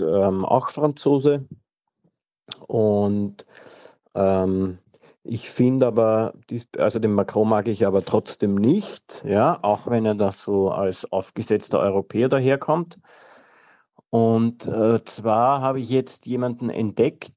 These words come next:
den Alain de Benoist. Ja, ich weiß nicht, ob ich's richtig ausgesprochen habe. Ich tippe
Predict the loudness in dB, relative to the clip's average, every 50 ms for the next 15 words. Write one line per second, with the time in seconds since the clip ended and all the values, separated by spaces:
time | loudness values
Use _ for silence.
0 | _ _ -2 0 2 2 0 -2 -4 -2 -2 0 2 2 4 4 4 2 2 2
1 | 0 0 -2 -4 -6 -8 -4 -2 0 2 2 2 2 0 -2 -2 0 0 0 2
2 | 2 2 2 2 2 2 0 0 0 -2 -2 -4 -8 -12 -16 _ -20 -20 -20 -20
3 | -20 _ _ _ _ -12 -6 -2 0 0 0 0 0 0 0 2 2 0 0 0
4 | 0 0 0 0 0 0 0 0 0 0 0 0 0 0 -2 -8 -12 -12 -4 -2
5 | 0 0 0 -2 -2 0 0 0 0 -2 -6 -10 -10 -12 _ -6 -6 -6 -6 -8